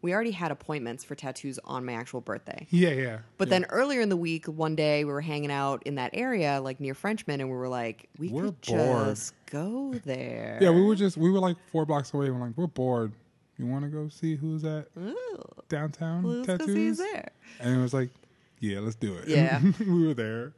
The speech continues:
Speaker 2: and we just went, and we're like, "We, whoever's here, doesn't matter.
Speaker 1: Yeah.
Speaker 2: I
Speaker 1: It's
Speaker 2: want
Speaker 1: like,
Speaker 2: this."
Speaker 1: "Give me, give me what, give me what you, what you got."
Speaker 2: So
Speaker 1: And
Speaker 2: I had no, I had an appointment for the shrimp, so knew, they knew going in I was getting that. So the thing I got on the fly,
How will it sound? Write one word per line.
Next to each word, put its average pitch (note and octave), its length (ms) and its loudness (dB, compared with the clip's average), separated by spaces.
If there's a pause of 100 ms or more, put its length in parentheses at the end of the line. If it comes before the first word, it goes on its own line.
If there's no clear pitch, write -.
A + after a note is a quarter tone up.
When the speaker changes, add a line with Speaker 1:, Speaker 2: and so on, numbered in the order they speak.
(200)
Speaker 2:
and C#3 120 2
we C#3 60 6
just C3+ 200 -2
went, B2+ 220 2
and A2+ 80 -2
we're A#2 60 -2
like, A2+ 220 -6 (120)
"We, C#3+ 240 -2 (120)
whoever's D#3+ 260 2
here, C#3+ 220 0
doesn't C3+ 180 -4
matter. C3+ 360 -4
Speaker 1:
Yeah. B2 280 -6 (380)
Speaker 2:
I C3 60 -16
Speaker 1:
It's - 40 -4
Speaker 2:
want B2+ 60 0
Speaker 1:
like, C#3+ 120 -2
Speaker 2:
this." C3 320 -2
Speaker 1:
"Give E3+ 140 -4
me, D#3+ 120 -4
give D#3 180 -6
me D#3 80 -2
what, D3 200 -4 (220)
give D#3 120 -8
me D#3 80 -6
what D3 180 -10
you, C3 60 -16 (180)
what C#3 180 -12
you - 60 -14
got." B2 320 -4
Speaker 2:
So D#3 160 2
Speaker 1:
And C3+ 280 -4
Speaker 2:
I E3+ 80 0
had F3+ 220 2
no, D#3 180 0
I D3+ 100 0
had D#3+ 160 2
an C#3+ 40 0
appointment C3+ 420 2
for A#2+ 120 -4
the A2+ 80 -4
shrimp, G#2+ 340 -10
so A2+ 220 -4
knew, C3+ 300 2
they B2+ 180 -4
knew C#3 160 0
going B2 240 0
in A#2 80 0
I A2+ 40 0
was A2 120 -4
getting A2 240 -4
that. G#2+ 320 -6
So A2 380 -6 (680)
the B2+ 80 -6
thing C#3+ 160 0
I C3+ 120 2
got B2 440 -2 (160)
on A#2 200 -4
the A2 80 -4
fly, A#2+ 840 -4